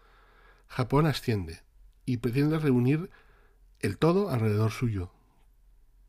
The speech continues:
del, de la misma manera en que el Imperio Británico tiene otros retadores, eh, como puede ser Estados Unidos, también en esta región,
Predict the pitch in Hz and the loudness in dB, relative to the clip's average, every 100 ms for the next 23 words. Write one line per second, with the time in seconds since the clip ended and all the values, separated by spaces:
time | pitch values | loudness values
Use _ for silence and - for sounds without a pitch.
0 | - 104 110 104 98 98 95 92 80 - | -18 -8 -4 -4 -4 -4 -6 -8 -10 -18
1 | _ - 123 98 104 131 120 120 127 139 | _ -12 -8 -6 -4 -4 -2 0 0 0
2 | 139 - - - _ _ - 127 117 - | -4 -10 -20 -20 _ _ -2 -2 -2 -4
3 | 117 110 110 107 98 _ _ _ _ _ | -2 -2 -2 -6 -10 _ _ _ _ _
4 | - _ - 104 101 107 113 110 123 123 | -20 _ -8 -4 -2 -2 -2 0 0 2
5 | 139 113 110 113 107 104 98 110 139 82 | 0 0 -2 -2 -2 -2 -2 -2 -2 -4
6 | - - _ _ _ _ _ _ _ 87 | -12 -20 _ _ _ _ _ _ _ -14
7 | 85 82 80 - 87 87 95 - 104 - | -12 -10 -12 -10 -12 -8 -8 -6 -8 -6
8 | 104 95 110 127 143 - 85 92 95 - | -6 -6 -2 0 0 -4 -8 -8 -8 -8
9 | - 92 - 147 202 | -10 -10 -2 -2 -2